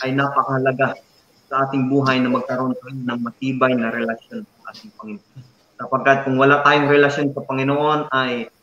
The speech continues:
talagang yung ating pananampalataya, tayo ay manghihina, mga kapatid. Kaya napakahalaga na mayroon tayong intimate relationship with God. At tayo ay tutulungan ng, ng kanyang mga aliw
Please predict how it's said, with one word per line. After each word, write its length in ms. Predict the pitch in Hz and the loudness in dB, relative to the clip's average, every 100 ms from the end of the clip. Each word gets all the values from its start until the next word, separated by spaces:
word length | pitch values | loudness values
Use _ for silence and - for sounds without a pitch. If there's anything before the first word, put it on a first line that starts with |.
| _ | _
talagang 400 | - 151 156 170 165 | -2 2 4 4 4
yung 120 | 165 | 6
ating 320 | 170 170 165 165 | 4 4 0 2
pananampalataya, 1080 | 156 165 151 147 143 139 170 170 165 156 - - _ - _ - | 4 4 2 2 2 4 4 4 4 0 -2 -10 _ -20 _ -2
tayo 260 | 147 165 170 | 0 0 0
ay 80 | 160 | 0
manghihina, 800 | 156 160 156 143 165 165 135 - | 0 2 0 0 0 0 -2 -2
mga 160 | 127 131 120 | -2 -2 -2
kapatid. 360 | 127 123 107 _ _ _ | -12 -12 -20 _ _ _
Kaya 240 | 131 143 | -2 0
napakahalaga 640 | 143 135 135 143 135 147 143 | 0 0 2 4 4 4 4
na 60 | |
mayroon 320 | 131 131 131 131 | 4 2 0 2
tayong 320 | 139 143 139 196 | 2 2 0 0
intimate 560 | 202 196 175 175 170 - - | 0 0 -4 -4 -8 -10 -4
relationship 680 | 135 139 139 135 123 - - - | 0 0 0 -4 -10 -10 -14 -14
with 100 | - | -12
God. 180 | 123 - - _ _ _ - | -10 -10 -12 _ _ _ -10
At 160 | 127 - | -6 2
tayo 300 | 165 202 190 | 4 6 4
ay 80 | |
tutulungan 720 | - 180 165 180 185 170 117 - _ _ _ - | 0 -4 -4 -2 2 2 0 -6 _ _ _ -6
ng, 240 | 135 143 135 131 - | -2 0 0 -4 -2
ng 200 | 139 143 147 | 0 0 0
kanyang 320 | 147 151 143 | 0 0 2
mga 240 | 139 139 147 | 2 4 4
aliw 300 | 143 139 143 | 4 2 0